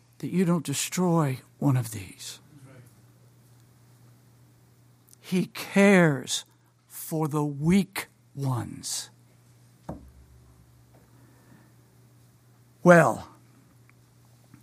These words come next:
Durham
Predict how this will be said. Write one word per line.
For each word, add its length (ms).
Durham 560